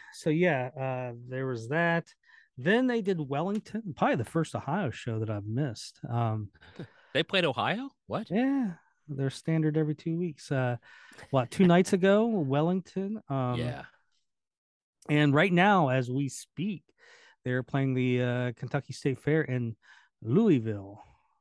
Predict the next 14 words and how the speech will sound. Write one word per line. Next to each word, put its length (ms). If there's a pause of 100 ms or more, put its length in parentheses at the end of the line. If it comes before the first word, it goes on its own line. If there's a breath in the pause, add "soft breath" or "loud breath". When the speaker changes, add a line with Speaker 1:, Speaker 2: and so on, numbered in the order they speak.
(140)
Speaker 1:
uh, 160
Speaker 2:
Oh, 60
Speaker 1:
Kentucky. 500
Speaker 2:
yeah. 60 (640 loud breath)
Speaker 1:
And 100
you 120
can 120
always 380
tell 540
if 260
someone's 400
actually 300
from 380
Louisville 580